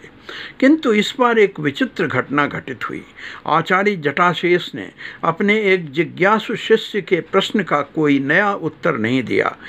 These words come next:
बल्कि वह वही उत्तर था जिसे सदियों से आचार्यगण दिया करते थे। परंतु इस बार प्रभु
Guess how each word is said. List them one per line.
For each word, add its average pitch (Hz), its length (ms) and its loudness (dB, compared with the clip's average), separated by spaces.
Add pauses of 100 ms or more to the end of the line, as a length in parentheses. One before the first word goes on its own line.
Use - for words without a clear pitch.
(300)
बल्कि 214 320 2
वह 202 160 6
वही 170 380 4
उत्तर 175 400 0
था 110 340 -2 (280)
जिसे 190 280 4
सदियों 170 520 0
से 147 300 0 (260)
आचार्यगण 147 840 0
दिया 127 240 0
करते 110 400 -4
थे। 92 240 -6 (560)
परंतु 214 480 2 (420)
इस - 280 0
बार 127 260 2
प्रभु 123 520 0